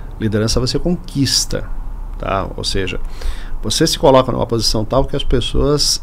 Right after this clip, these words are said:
eh, se dispõem a seguir o caminho que você está mostrando, tá? Então, uma das primeiras coisas que eu aprendi era exatamente isso, né? Quando eu recebia a, a, a, a, os meus galões, né?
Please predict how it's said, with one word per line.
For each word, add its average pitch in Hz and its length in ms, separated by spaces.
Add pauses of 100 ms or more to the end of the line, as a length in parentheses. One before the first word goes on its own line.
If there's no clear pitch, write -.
eh, - 280
se - 320
dispõem 220 680
a 190 60
seguir 165 540
o 170 40
caminho 147 400
que 143 120
você 135 200
está 131 180
mostrando, 113 500 (760)
tá? 123 260 (840)
Então, 143 680 (340)
uma 127 100
das 127 140
primeiras 147 380
coisas 139 200
que - 60
eu 120 40
aprendi 117 360
era 156 100
exatamente 139 640
isso, 113 400
né? 107 300 (400)
Quando 127 320 (1040)
eu 123 140
recebia 120 840 (140)
a, - 140
a, 104 180
a, 92 420 (100)
a, - 40 (460)
os 107 100
meus 120 220
galões, 110 640
né? 110 200